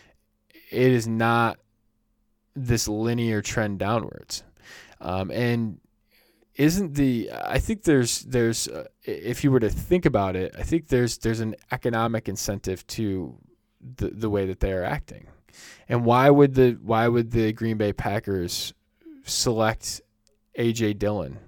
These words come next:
where they did? Maybe it's because they don't wanna pay Aaron Jones. And the lesson from this, this era of running back contracts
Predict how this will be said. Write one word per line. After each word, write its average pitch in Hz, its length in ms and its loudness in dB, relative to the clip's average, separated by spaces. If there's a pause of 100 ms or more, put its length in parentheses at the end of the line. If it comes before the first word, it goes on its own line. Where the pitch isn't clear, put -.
(500)
where 104 200 2
they 101 140 2
did? 95 280 -4 (1600)
Maybe 165 340 4
it's 196 140 0
because 143 340 2
they 123 100 4
don't 110 280 2
wanna 110 240 0
pay - 640 -4 (840)
Aaron 98 280 -4
Jones. - 360 -10
And 120 200 -2
the 123 80 2
lesson 147 480 2
from 110 560 -2 (520)
this, 110 320 2
this 110 340 -4 (140)
era 104 440 4 (560)
of 113 160 2
running 104 260 2
back 92 240 -4
contracts - 760 -6